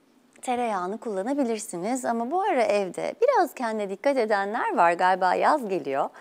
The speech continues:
Ben onun için zeytinyağı kullanacağım bugün. Belki hiç bile olabilirdi. Hiç yağsız bile yapılabilir. Çünkü tavuk suyumuz var ama yakıştırıyorum ben. Bir lokma kullanacağım. Şimdi onun içine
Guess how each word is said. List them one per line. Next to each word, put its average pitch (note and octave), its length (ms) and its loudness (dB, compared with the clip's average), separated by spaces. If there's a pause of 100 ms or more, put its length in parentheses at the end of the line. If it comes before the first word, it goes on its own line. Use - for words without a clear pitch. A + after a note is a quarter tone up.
(260)
Ben F4 120 0
onun D4 160 0
için A3 440 -6 (120)
zeytinyağı F3+ 480 -2
kullanacağım C#3+ 640 -8
bugün. D3+ 460 -10 (1000)
Belki B3+ 320 0
hiç - 360 -6
bile D3 260 -6 (120)
olabilirdi. D#3 480 -8
Hiç - 240 -8
yağsız F#3+ 460 -4
bile D3+ 120 -6
yapılabilir. C#3+ 680 -8
Çünkü G3 220 -8
tavuk G#3 280 -4
suyumuz D3 360 -10
var G#3+ 100 -2
ama E3+ 140 -6
yakıştırıyorum E3+ 680 -4
ben. C#3 120 -6 (320)
Bir - 60 -6
lokma - 240 -2
kullanacağım. D3 520 -6 (460)
Şimdi D4 260 -4
onun E4 220 0
içine B3 540 -6